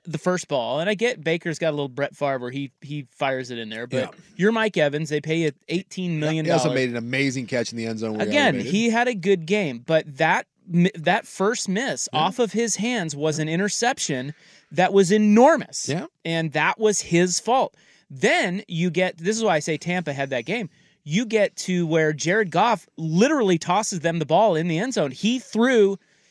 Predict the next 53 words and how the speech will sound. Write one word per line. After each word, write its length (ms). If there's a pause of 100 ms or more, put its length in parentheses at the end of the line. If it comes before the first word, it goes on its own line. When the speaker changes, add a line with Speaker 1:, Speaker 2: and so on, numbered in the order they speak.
(140)
Speaker 1:
an 160
interception 880
in 260
the 160
end 220
zone. 320
Speaker 2:
Yep. 120 (280)
Speaker 1:
Tampa 460
dropped 540
it. 220
Speaker 2:
Well, 240
and, 200
and 260
Green 240
Bay 260
had 300
two. 260
One 260
of 140
them, 140
Speaker 1:
Exactly. 400
Speaker 2:
one 140
of 80
them 240
would 160
have 120
been 160
a 60
pick 260
six, 340
a 80
walk-in. 440
Speaker 1:
Well, 100
and 160
Green 220
Bay's 240
was 140
even 220
worse 320
because 560
Speaker 2:
Yeah. 80
Speaker 1:
there's 200
that, 380
but 140
also 440
they 280
s-, 240
even 400
they 400
still, 600 (160)
with 220
all 200
that 340